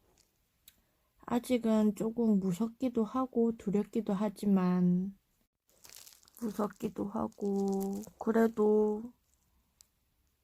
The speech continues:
열심히 해보고 싶은 마음에 시작은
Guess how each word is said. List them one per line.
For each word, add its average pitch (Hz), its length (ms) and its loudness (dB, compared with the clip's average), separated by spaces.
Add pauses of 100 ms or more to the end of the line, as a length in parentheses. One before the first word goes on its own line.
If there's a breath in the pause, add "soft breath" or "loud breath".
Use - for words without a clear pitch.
(120)
열심히 214 720 0
해보고 247 480 0
싶은 247 400 -6
마음에 196 920 0 (1120)
시작은 214 1040 0